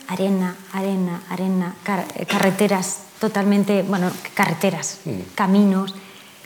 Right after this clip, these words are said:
Speaker 1: y te encuentras en un pueblecito, San José de Chiquitos, donde los niños te esperan con unos violines que es su mayor tesoro. Al final no sabes si tú les das más a ellos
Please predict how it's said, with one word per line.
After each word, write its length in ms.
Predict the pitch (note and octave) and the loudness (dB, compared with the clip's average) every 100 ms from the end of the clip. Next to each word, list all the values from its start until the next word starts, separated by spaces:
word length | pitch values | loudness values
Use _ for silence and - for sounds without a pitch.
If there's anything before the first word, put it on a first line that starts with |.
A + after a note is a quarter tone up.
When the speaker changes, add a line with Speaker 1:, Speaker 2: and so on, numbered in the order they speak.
| - | -4
Speaker 1:
y 60 | A3 | 2
te 100 | G#3+ | 2
encuentras 440 | G#3 B3+ B3+ C4 | 4 2 2 2
en 100 | A#3+ | 4
un 120 | A3+ | 4
pueblecito, 640 | A3 G#3+ G3 G3 A3 C#4+ D#4+ - - - - - | 4 2 0 0 0 -2 -4 -12 -20 -20 -18 -8
San 80 | F#3 | -8
José 160 | F#3 G#3 | -2 -2
de 80 | A3 | 0
Chiquitos, 400 | G#3+ G#3+ A3 A#3 | 0 0 0 2
donde 200 | G#3 F#3+ | 2 2
los 160 | F#3+ | 2
niños 340 | G3+ B3 C#4 C4+ | 4 6 4 0
te 40 | |
esperan 360 | G#3 - A3 A#3+ | -4 -2 0 0
con 160 | G#3+ | 2
unos 280 | G3+ A#3 A#3 | 2 2 0
violines 520 | G3+ G3+ G#3 A3+ A#3+ | 0 2 4 4 2
que 260 | B3 - A3+ | -4 -2 0
es 160 | B3 - - | 0 -6 -12
su 120 | - | -2
mayor 320 | G#3+ G3 G#3+ | 0 2 2
tesoro. 600 | G#3+ - G#3 - G#3+ F#3+ D#3+ - - - - - _ _ _ _ - - | 0 -4 -4 -4 -4 -4 -6 -16 -20 -20 -20 -20 _ _ _ _ -20 -6
Al 140 | - | -4
final 260 | G3 A3+ C4+ | 4 4 6
no 80 | C#4 | 4
sabes 240 | C#4 A#3+ | 0 0
si 120 | A3 | 0
tú 140 | F#3+ C#4 | 0 2
les 200 | C4+ B3 | 2 2
das 160 | A3+ | 2
más 180 | A3 A3 | 2 2
a 80 | G#3 | 2
ellos 280 | A3+ C4 | 4 2